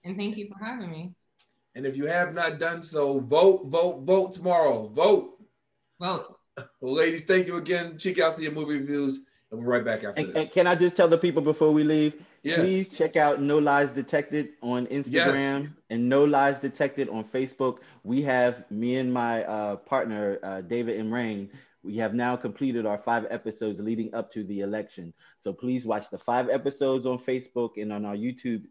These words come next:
Speaker 3: uh, channel, No Lies Detected. After you do that, then jump onto the Instagram and watch me and David on our live as we size up all five episodes.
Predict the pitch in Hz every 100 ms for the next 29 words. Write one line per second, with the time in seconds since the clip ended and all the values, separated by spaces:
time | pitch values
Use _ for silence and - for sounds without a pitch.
0 | - 98 92 - 104 95 101 110 113 113
1 | 113 120 110 101 98 92 _ _ _ _
2 | _ 127 135 139 131 139 139 135 123 113
3 | 104 101 131 135 127 120 113 113 131 131
4 | 113 110 110 110 107 101 101 98 113 113
5 | 120 110 104 107 101 101 101 95 95 101
6 | 98 92 95 87 87 101 95 90 82 -
7 | 95 90 95 - - 92 87 95 87 87
8 | - - 82